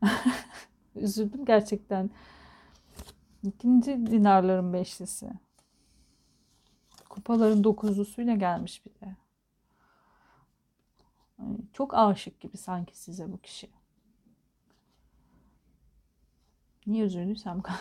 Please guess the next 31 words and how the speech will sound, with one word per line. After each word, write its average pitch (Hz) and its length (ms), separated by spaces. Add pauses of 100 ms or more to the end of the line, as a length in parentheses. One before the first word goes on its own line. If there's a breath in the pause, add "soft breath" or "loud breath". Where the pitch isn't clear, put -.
(800 loud breath)
<laughs> - 1080
umutları 240 540
çünkü 208 500 (1000)
şey 180 180
olmuş - 340
yani. 180 440
Umudu 214 380
kırılıyor. 190 380
Umudunu 208 400
kırıyorsunuz 185 680
bu 196 60
kişinin. 170 380 (560 loud breath)
E, - 60
o, - 140
tabii 233 360
ki 165 80
istemeyebilirsiniz. 190 840
O 175 80
ayrı 180 280
bir 208 60
şey. - 140
Yani 170 340
reddedebilirsiniz 180 920
platonik 180 460
olduğunuz. 180 580 (640 soft breath)
E, 175 220
ha-, 214 240
ama 269 220
platonik 262 400
olduğunuz 262 320
için 202 380